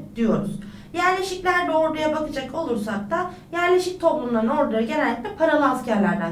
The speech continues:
kuruluyor. Şunu unutmayın ki paralı asker tamam ne kadar güçlü olursa olsun, e, içinde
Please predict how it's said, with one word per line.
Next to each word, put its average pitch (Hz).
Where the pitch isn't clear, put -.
kuruluyor. 302
Şunu 302
unutmayın 240
ki 208
paralı 247
asker 226
tamam 226
ne 277
kadar 226
güçlü -
olursa 175
olsun, 320
e, 214
içinde 262